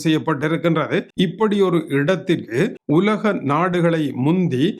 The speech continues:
தங்களுடைய நாட்டை கொண்டு வர வேண்டும் என்று அந்த நாட்டினுடைய அரசியல் தலைவர்கள்,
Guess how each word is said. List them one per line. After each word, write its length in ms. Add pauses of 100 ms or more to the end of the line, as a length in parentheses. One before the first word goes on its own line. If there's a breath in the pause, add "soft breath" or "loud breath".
தங்களுடைய 560
நாட்டை 580
கொண்டு 320
வர 200
வேண்டும் 500
என்று 500
அந்த 260
நாட்டினுடைய 600
அரசியல் 720
தலைவர்கள், 720